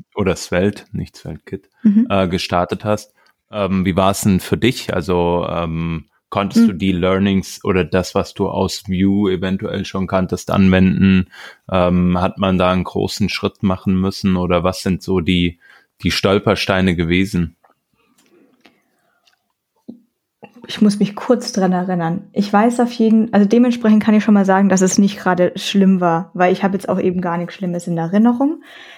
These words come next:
Speaker 2: Ich muss zugeben, dass es mir von Anfang an deutlich besser als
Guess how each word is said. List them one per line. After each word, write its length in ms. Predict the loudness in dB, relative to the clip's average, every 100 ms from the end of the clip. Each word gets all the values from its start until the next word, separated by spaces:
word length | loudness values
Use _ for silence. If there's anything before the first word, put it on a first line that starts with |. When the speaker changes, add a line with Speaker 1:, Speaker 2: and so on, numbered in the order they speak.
| _
Speaker 2:
Ich 320 | -4 -4 -4 -2
muss 400 | 2 4 2 -8
zugeben, 600 | -10 -6 2 2 4 2
dass 220 | 2 0
es 120 | -2
mir 180 | 0 0
von 220 | 0 -2
Anfang 440 | 0 2 2 2 0
an 260 | 4 4
deutlich 500 | 4 4 2 -2 -6
besser 380 | -6 -6 -4 -4
als 380 | -2 -4 -8 _